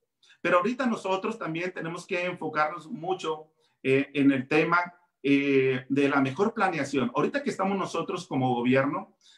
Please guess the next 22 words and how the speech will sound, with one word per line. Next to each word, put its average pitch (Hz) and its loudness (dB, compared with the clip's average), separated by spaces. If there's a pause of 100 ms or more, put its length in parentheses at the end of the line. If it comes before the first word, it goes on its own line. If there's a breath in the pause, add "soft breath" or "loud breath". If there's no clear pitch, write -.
nosotros 175 2
tenemos 143 0
que 170 -4
estar 170 2
considerando 156 -2
también, 139 -2 (360)
eh, 143 2
y 196 2
participando 156 2
la 160 -4
protección 131 -10
civil 143 -4 (160)
o 143 2
la 139 2
gestión 165 -2
integral 156 -2
de 147 -4
riesgos 156 -4
y 135 0
la 123 -4
protección 127 -10
civil 165 -2